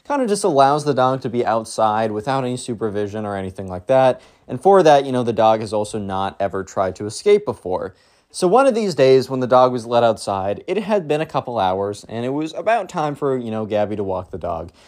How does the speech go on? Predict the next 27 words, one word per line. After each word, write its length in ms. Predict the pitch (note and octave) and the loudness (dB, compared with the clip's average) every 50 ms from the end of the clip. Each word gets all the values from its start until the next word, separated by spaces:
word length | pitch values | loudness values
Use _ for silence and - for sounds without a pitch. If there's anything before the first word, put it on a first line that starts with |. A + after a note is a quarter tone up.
| _ _ | _ _
So 140 | - - D#3 | -14 -4 2
Gabby 360 | D3+ F#3+ G3+ G3+ F#3+ G#3 G#3 | 6 6 6 6 6 4 4
looks 200 | G3 F#3 F3 - | 2 2 0 0
around 220 | F#3+ E3+ E3 D#3+ D3+ | 0 0 2 2 0
the 80 | C#3 | 0
house 320 | D3 C3+ C3 B2+ B2+ - - | 2 2 2 2 2 0 -4
and 60 | B2 | -6
is 60 | A#2 | -4
like, 120 | B2 C#3 | -2 -2
"Okay, 320 | E3+ G3+ G3 - D3+ C#3+ C#3+ | -2 -2 0 2 2 2 4
well, 140 | C3+ C3+ B2+ | 2 0 0
the 100 | B2 A2+ | -2 0
dog 280 | A2 A2+ A2+ A2+ A2+ | 4 4 4 4 4
was 140 | A2 A2+ A2 | 2 -4 -6
probably 340 | - - A#2 A2 G#2+ A2 A2 | -2 0 0 0 0 0 -4
in 40 | G#2 | -6
the 80 | G2 | -4
backyard," 720 | F#2 G2+ G2 G2 G2 - D#3 D3+ D3 D3 C#3+ D3 D3 C#3+ _ _ _ _ _ _ | -2 -2 -2 -2 -4 -2 0 2 2 2 2 0 -2 -6 _ _ _ _ _ _
and 200 | - A#2 A#2 A2+ | -8 -6 -6 -6
he 60 | A2 | -4
goes 260 | G2+ A2 A2 A2 G#2 - | -2 0 0 0 -2 -2
downstairs 760 | A2 G#2+ G#2 G#2 - - C#3 C#3 C3+ C#3 C3+ C3 - - _ _ _ _ - | -4 -6 -6 -6 -2 0 2 4 4 4 2 0 -4 -10 _ _ _ _ -10
and 200 | G#2+ A2+ A2 G#2 | -8 -6 -4 0
goes 220 | B2 F3 G#3 G#3+ | 2 2 2 2
to 80 | - F3+ | 0 -2
the 80 | D3 | 0
backyard 720 | A#2 B2 A#2 A2+ A2+ G#2+ A2 G2+ F#2 F#2 F#2+ F#2+ G2 F#2+ | 2 2 2 2 2 0 -2 -4 -2 -2 -2 -2 -4 -4